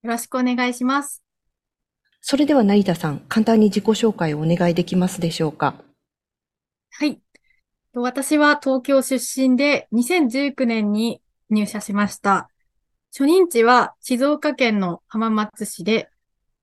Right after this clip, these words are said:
Speaker 1: えっと、取材記者ではなくて、記事のレイアウトとか見出しを考える整理部という部署に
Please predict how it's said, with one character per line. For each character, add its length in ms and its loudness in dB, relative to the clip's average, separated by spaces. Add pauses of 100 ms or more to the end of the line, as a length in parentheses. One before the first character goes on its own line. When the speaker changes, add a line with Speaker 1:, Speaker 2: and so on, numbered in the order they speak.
(100)
Speaker 1:
え 80 -10
っ 40 -14 (100)
と、 180 -4
取 180 -2
材 200 2
記 100 -14
者 140 2
で 140 2
は 100 2
な 160 -2
く 160 -20
て、 420 -4 (600)
記 140 -2
事 140 -2
の 240 0
レ 240 0
イ 80 0
ア 80 2
ウ 80 -2
ト 100 -2
と 140 -10
か 160 -2
見 120 -2
出 120 -2
し 180 -8
を 100 -4
考 360 -2
え 100 0
る 280 0
整 220 -4
理 140 0
部 180 -4
と 140 -2
い 140 0
う 40 -4
部 120 -4
署 180 -6
に 260 -4